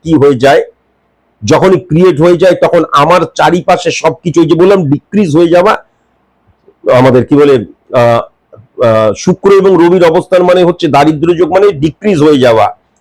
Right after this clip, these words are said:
"Please give me some food, I am hungry", আমি ক্ষুধার্ত, আমাকে খেতে দাও, তা নয়, ডিক্রিজ হয়ে যাওয়া। তাহলে কি হচ্ছে, আমার এমন সিচুয়েশন ক্রিয়েট হচ্ছে,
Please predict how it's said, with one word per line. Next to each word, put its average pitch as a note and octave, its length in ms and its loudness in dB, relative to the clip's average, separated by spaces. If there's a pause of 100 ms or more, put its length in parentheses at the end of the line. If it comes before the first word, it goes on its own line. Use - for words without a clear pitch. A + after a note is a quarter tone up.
(200)
"Please D#3+ 220 0
give E3 140 0
me F3 60 0
some D#3+ 180 0
food, F3+ 140 -2
I D#3 140 4
am D#3+ 60 0
hungry", D#3 260 2
আমি D#3+ 100 0
ক্ষুধার্ত, D#3 360 -2
আমাকে F3 200 -2
খেতে D3+ 200 -6
দাও, F#3+ 120 0
তা D3+ 200 0
নয়, C3 240 0 (380)
ডিক্রিজ F3+ 460 -2
হয়ে C#3+ 120 2
যাওয়া। B2+ 200 2
তাহলে E3 220 0
কি G3+ 140 -6
হচ্ছে, F#3+ 320 -2 (1500)
আমার E3+ 280 2 (120)
এমন F3+ 240 0
সিচুয়েশন A3 680 -2
ক্রিয়েট D#3+ 380 -2
হচ্ছে, - 420 -4